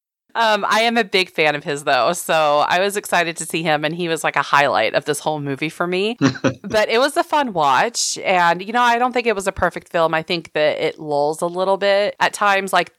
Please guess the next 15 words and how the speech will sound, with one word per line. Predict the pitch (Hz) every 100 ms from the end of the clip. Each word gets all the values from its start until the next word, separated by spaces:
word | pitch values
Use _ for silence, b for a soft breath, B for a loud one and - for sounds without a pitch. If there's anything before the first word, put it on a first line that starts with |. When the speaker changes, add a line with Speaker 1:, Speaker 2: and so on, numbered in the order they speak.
| -
Speaker 1:
they | 180 160 -
really | 208 208
don't | 175 165
know | 165
what | 156
to | 98
do | 185
Speaker 2:
Mm-hmm. |
Speaker 1:
with | 139
the | -
characters | - 123 127 - 185 196 - - _ _ -
to | 185
advance | 156 131 135 156
it. | 220 240 - _
Speaker 2:
Right. | - - 180